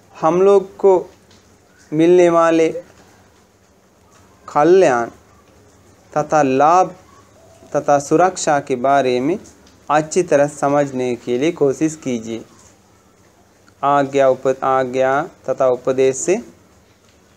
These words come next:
हमारा कल्याण हो जाता है, सुरक्षित हो जाते हैं हम लोग। हर पल हम लोग को लाभ ही लाभ मिलते रहता है।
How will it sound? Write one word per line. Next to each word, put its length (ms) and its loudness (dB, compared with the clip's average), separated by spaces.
हमारा 480 0
कल्याण 520 -2
हो 160 -4
जाता 400 -2
है, 160 -10
सुरक्षित 500 -2
हो 100 2
जाते 280 0
हैं 80 -4
हम 140 -4
लोग। 140 -8
हर 200 0
पल 220 0
हम 200 -2
लोग 140 -2
को 80 -4
लाभ 420 0
ही 120 0
लाभ 240 2
मिलते 420 -4
रहता 380 -2
है। 260 -14